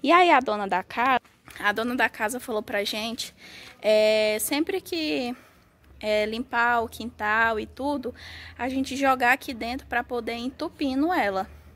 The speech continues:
né? Então, a gente joga as folhas que a gente limpa,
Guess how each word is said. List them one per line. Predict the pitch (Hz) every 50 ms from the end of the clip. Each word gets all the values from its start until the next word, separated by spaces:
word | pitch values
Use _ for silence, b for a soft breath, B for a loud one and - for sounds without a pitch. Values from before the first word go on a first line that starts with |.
| - - -
né? | 220 214 220
Então, | 226 - - 226
a | 220 220 226
gente | 240 226 220 - - 240
joga | - 240 220 220 220 214 220 214 208 208 214 - B B B B B B B
as | - 214 - -
folhas | - 240 233 240 240 240 233 214 233 -
que | - 240
a | 220
gente | 226 220 202 - - 247
limpa, | 262 262 254 247 240 233 226 220 240 - 226 214 226 240